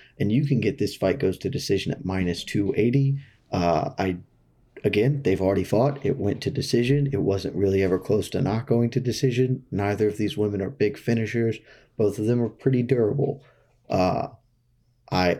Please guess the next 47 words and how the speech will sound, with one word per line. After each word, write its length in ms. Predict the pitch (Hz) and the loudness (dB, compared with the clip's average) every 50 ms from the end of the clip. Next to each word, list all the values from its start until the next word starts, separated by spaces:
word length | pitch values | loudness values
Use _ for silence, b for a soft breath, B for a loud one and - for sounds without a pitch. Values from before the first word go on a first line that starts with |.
| - | -4
I 120 | - 95 90 | -4 -4 -2
don't 320 | 87 107 95 92 - - - | 0 0 0 0 -2 -6 -6
see 220 | - - 92 92 | -2 0 2 2
how 180 | 90 92 92 87 | 2 2 0 0
this 360 | 85 92 87 - - - - | -2 -2 -4 -4 -6 -10 -12
parlay 460 | - - - 98 92 90 90 92 92 | -10 -4 -2 0 0 0 0 0 -2
leg 360 | 92 101 95 95 92 82 - - _ _ - | -2 -2 -2 -2 -2 -4 -8 -16 _ _ -2
doesn't 360 | 117 101 98 - 85 73 - | 0 0 0 0 -4 -8 -6
cash, 480 | - 117 120 135 147 160 - - - - | -2 0 2 2 2 0 -2 -6 -6 -2
so 340 | - - - 87 92 - - | 0 0 2 2 0 0 -2
I 160 | 98 95 98 | -2 -2 -2
have 240 | 95 98 101 95 - | -2 -2 -4 -4 -2
got 400 | - 98 95 95 - - - - | -2 0 0 0 0 -2 -4 -4
that 320 | 95 95 101 98 - - | -2 -2 -2 -2 -4 -6
as 100 | 98 90 | -8 -8
half 320 | - - 85 90 95 - - | -4 -2 -2 -2 -2 -2 -6
of 80 | 95 | -6
a 120 | 92 92 87 | -6 -6 -4
parlay. 540 | - 90 92 104 104 101 107 110 117 117 - B B B B B B B B | -2 0 0 0 0 0 -2 -2 -4 -6 -10 B B B B B B B B
Uh, 540 | - 98 95 92 90 - - - - - - - - | -2 2 4 4 4 4 2 0 -2 -4 -8 -8 -6
this 180 | - 95 - - | -4 -4 -4 -2
fight 220 | - 92 90 - | 0 0 0 2
goes, 180 | 98 95 87 - - - - - - - | 0 -2 -2 -2 -6 -10 -12 -14 -14 -6
goes 220 | - 95 92 87 | -4 -2 -2 -2
to 100 | - - | -4 -6
decision. 640 | 143 127 107 - - - 117 - 143 135 135 139 139 139 | -6 -6 -4 -2 0 0 0 2 2 2 2 2 0 -2
The 160 | 135 - - 98 | -2 -2 0 0
other 180 | 101 92 101 | 2 0 0
half 300 | 95 101 104 101 - - | -2 -2 -4 -4 -2 0
I 80 | 90 90 | 2 2
also 280 | 87 90 95 - 117 | 2 2 0 -2 -4
feel 220 | 131 - - 110 104 | -4 -2 0 0 0
great 240 | - 107 110 120 127 | 2 2 2 2 2
about. 380 | 131 151 151 151 151 - - - | 0 2 0 0 0 -2 -4 -4
It's, 340 | 107 92 - - - - - B B B B B B B B B - | -4 -4 -4 -6 -10 -12 -14 B B B B B B B B B -2
I 80 | - 104 | 0 2
hate 220 | 98 139 151 147 | 2 2 2 0
feeling 340 | 139 - 160 156 147 139 135 | 0 0 0 2 2 2 2
good 120 | 135 135 | 2 2
about 260 | 127 120 123 120 - - | 2 2 2 0 0 2
parlays 520 | 123 113 117 120 127 131 131 135 135 139 | 2 2 4 4 2 2 2 0 0 -2
'cause 160 | - - - | -4 -4 0
something 300 | - 113 104 98 - 107 | 0 0 0 2 2 2
always 320 | 104 104 110 107 104 101 - | 4 4 4 4 2 0 2
goes 240 | - 110 110 104 | 2 2 2 2
haywire, 560 | 104 110 110 110 110 123 131 135 139 151 160 156 | 2 2 2 2 4 2 2 2 2 2 0 0
but 500 | 139 - 110 - - 117 - - _ | -2 -2 -2 -2 -2 -2 -4 -8 _